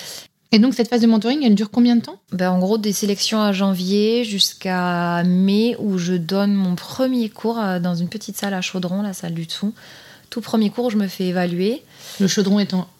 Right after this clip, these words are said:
Speaker 1: la salle
Speaker 2: La salle.
Speaker 1: principale de la gym suédoise à Paris.
Speaker 2: Aujourd'hui, en tout cas,
Speaker 1: Ouais,
Speaker 2: oui.
Speaker 1: aujourd'hui, oui.
Speaker 2: Tout à fait.
Speaker 1: C'est un bâtiment qui appartient à la gym suédoise,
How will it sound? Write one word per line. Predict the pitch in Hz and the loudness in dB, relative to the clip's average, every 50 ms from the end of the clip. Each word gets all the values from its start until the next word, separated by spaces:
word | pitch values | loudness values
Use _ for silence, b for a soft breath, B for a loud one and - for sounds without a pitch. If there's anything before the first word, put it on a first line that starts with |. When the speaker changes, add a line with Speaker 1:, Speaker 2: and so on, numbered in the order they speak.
| _ _ - | _ _ -2
Speaker 1:
la | 180 185 180 156 | 0 0 0 -2
salle | - - - - 151 180 160 160 156 | -2 -2 -4 -2 -2 -2 -2 -2 -2
Speaker 2:
La | - 185 180 185 180 - | 0 0 0 0 -2 -4
salle. | - - 170 170 165 180 185 | -4 -6 -6 -4 -4 -4 -4
Speaker 1:
principale | 175 190 175 - - - - - - 175 170 175 175 | 0 0 0 0 0 -6 -6 -4 -4 -2 -2 0 0
de | 160 160 | 0 0
la | 160 165 | 2 2
gym | 160 175 180 | 2 0 0
suédoise | 175 - 185 170 160 175 175 185 175 - | -2 -2 -2 -2 0 0 -2 -2 -4 -2
à | 180 | -2
Paris. | 170 180 185 190 214 | 2 4 4 4 4
Speaker 2:
Aujourd'hui, | 240 165 175 170 165 | 2 2 0 -2 -2
en | 160 | -4
tout | - - - | -4 -10 -8
cas, | 156 160 | -2 0
Speaker 1:
Ouais, | 185 175 151 156 | 2 2 2 0
Speaker 2:
oui. | 156 165 | -2 -2
Speaker 1:
aujourd'hui, | 147 160 160 165 165 160 135 | 0 0 0 0 0 -2 -4
oui. | - - - - | -6 -10 -16 -18
Speaker 2:
Tout | - - - 151 | -16 -12 -10 -10
à | 160 | -10
fait. | - - - - - _ _ - | -10 -12 -14 -14 -16 _ _ -6
Speaker 1:
C'est | 208 175 | -2 0
un | 165 160 | 2 2
bâtiment | 160 175 165 - - 190 185 180 175 170 165 160 156 151 - _ _ _ _ _ _ _ - | 2 0 0 2 2 2 2 2 2 0 -2 -2 -2 -4 -8 _ _ _ _ _ _ _ -8
qui | - 190 | -4 -4
appartient | 170 160 160 - - - | -2 -2 -4 -4 -2 -2
à | 175 165 | 0 0
la | 165 165 | 2 2
gym | 160 156 170 170 160 | 2 2 2 0 0
suédoise, | - - 165 156 170 196 247 - - | -2 -4 -4 -2 0 -2 -2 -2 -6